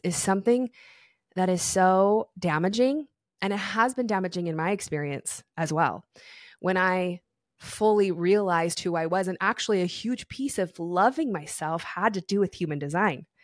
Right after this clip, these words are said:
And when I got into it so deeply, I stopped a lot of things that was, that were actually helping me because I was doing it from an extreme, uh, c-, extreme way.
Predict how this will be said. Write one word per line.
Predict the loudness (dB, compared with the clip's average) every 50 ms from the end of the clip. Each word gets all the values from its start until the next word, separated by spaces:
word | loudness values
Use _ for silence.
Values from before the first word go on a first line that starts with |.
| -20 -20 -20 -20 -20 -20 -20 -20 -20 _ _ _ _ _ _ _
And | -4 -2 0
when | 0 0 0
I | 0 0
got | 2 2 2 2
into | 2 0 -2 -2 -4
it | -2 -2
so | 0 -2 -2 -2
deeply, | -2 -4 -6 -6 -2 -2 0 0 0 -2 -4 -8 _ _ _ _ _ _ _ _
I | -6 -4
stopped | -4 -2 0 2 2 2 2 0
a |
lot | 0 2 2
of | 0
things | -2 -2 -2 -2 -2 -2
that | -2 -2
was, | -4 -6 -6 -8 -14 -10 -6
that | -4 -2 -2
were | -2 -2 0
actually | -2 -2 -2 -4 -8 -6 -6 -6
helping | -2 -2 -2 -2 -2 -4 -8 -8
me | -8 -10 -10 -12 -12 _ _ _
because | -4 -4 -2 0 0 2 4
I | 6 4
was | 4 4
doing | 2 0 0 0
it | -2
from | -4 -2 -2 -2
an | -2 -2
extreme, | -4 -4 -6 -4 0 2 2 2 0 -4 -8 _ -18 _ -2
uh, | -2 -2 -2 -6
c-, | -16 -16 _ _
extreme | -6 -6 -4 -2 0 0 2 2
way. | 2 0 0 -2